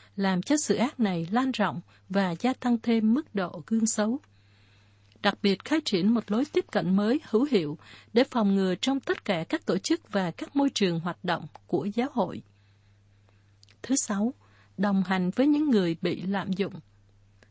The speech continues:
Bất hạnh mà họ đã trải qua để lại nơi họ những vết thương không thể xóa bỏ. Chúng biểu lộ cả trong những oán hận và xu hướng tự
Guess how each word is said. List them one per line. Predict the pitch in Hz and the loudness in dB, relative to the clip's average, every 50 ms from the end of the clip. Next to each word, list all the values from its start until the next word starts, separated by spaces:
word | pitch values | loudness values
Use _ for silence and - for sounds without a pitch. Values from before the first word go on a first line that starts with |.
| _ - | _ 0
Bất | 233 320 - - | 0 0 0 0
hạnh | 240 208 165 165 170 185 | -2 -2 -2 -2 -4 -2
mà | 190 190 180 | -2 0 0
họ | 156 - 175 165 185 - | -2 -2 -4 -6 -4 -4
đã | 175 202 - | -4 -4 -2
trải | - 214 196 - - | -2 -2 -4 -2 -2
qua | - 226 220 220 220 214 - - - _ - | 0 2 2 2 2 0 -4 -10 -14 _ -2
để | 196 240 | 0 2
lại | 294 269 220 185 - | 2 2 2 2 4
nơi | 190 233 311 294 | 4 4 4 4
họ | 226 208 180 139 170 | 2 0 0 0 0
những | 185 208 214 - | 0 0 0 0
vết | 311 339 - - | 0 0 0 2
thương | - 269 262 254 254 | 2 4 4 4 2
không | - - - 302 302 | -2 -2 -2 -4 -2
thể | - 214 175 151 185 | 0 -2 -2 0 0
xóa | - - - 277 302 - | -2 -2 -2 -2 -2 -2
bỏ. | 196 156 135 139 180 - _ _ _ _ _ - _ _ - | -4 -4 -4 -6 -10 -12 _ _ _ _ _ -20 _ _ -2
Chúng | - 269 330 - | 0 0 0 2
biểu | - 208 226 | 2 4 4
lộ | 226 208 185 175 165 | 4 2 2 0 -4
cả | - - 196 196 | -4 -4 -4 -4
trong | - - 320 311 285 | -2 -2 0 2 2
những | 208 - | 0 0
oán | - - 220 240 320 - | 0 0 -2 -2 -2 -2
hận | - 233 180 180 185 175 | -2 -2 0 0 -2 -4
và | - 190 175 165 156 | -2 -2 -2 -2 -2
xu | - - 254 262 247 - | -2 0 0 0 0 0
hướng | 240 233 254 302 349 - - | 0 0 0 0 -4 -4 -2
tự | 208 175 147 165 | 0 0 0 0